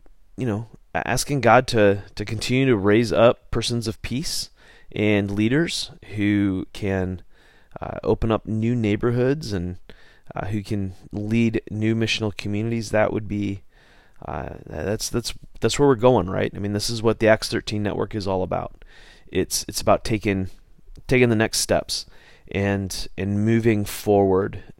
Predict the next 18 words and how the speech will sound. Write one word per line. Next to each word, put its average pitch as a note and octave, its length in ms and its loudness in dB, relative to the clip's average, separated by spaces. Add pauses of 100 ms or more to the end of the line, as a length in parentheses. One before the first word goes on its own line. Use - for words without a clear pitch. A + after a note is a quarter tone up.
towards, F#2+ 640 0 (560)
uh, - 180 -8 (160)
towards G#2+ 280 0
more G#2 320 4
and G2 80 2
more G2 220 2
missional F#2+ 360 -2
communities, F#2+ 680 -6 (380)
not A#2 260 6
for E3+ 100 4
the D3 80 6
sake - 520 4
of G2 600 2 (640)
m-, G#2 160 -6 (300)
having A#2+ 540 4
multiple A2+ 560 4
missional G2+ 320 -2
communities, G#2+ 480 -4